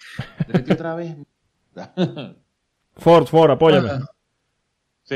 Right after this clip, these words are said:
Speaker 1: exacto.
Speaker 2: Lo cierto es que, bueno,
Speaker 1: Pero
Speaker 2: Mario
Speaker 1: no me parece mal. Es más, el, eh, muy silenciosamente, eh, Andretti Autosport renovó a Colton Herta, pero se dice que la, el contrato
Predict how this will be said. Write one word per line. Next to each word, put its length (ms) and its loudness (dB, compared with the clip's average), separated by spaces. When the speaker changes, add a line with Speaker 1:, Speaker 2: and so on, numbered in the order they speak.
Speaker 1:
exacto. 460 -4
Speaker 2:
Lo 100 2
cierto 200 4
es 60 0
que, 60 2
bueno, 180 4
Speaker 1:
Pero 120 4
Speaker 2:
Mario 140 4
Speaker 1:
no 60 4
me 60 2
parece 320 0
mal. 500 -4
Es 120 -6
más, 260 -4
el, 560 -4
eh, 840 -2
muy 340 0
silenciosamente, 1400 -8
eh, 340 0
Andretti 440 -2
Autosport 560 0
renovó 680 0
a 200 -2
Colton 440 -4
Herta, 580 -6
pero 440 -2
se 200 -8
dice 340 -6
que 140 -10
la, 420 -8
el 300 -10
contrato 340 -4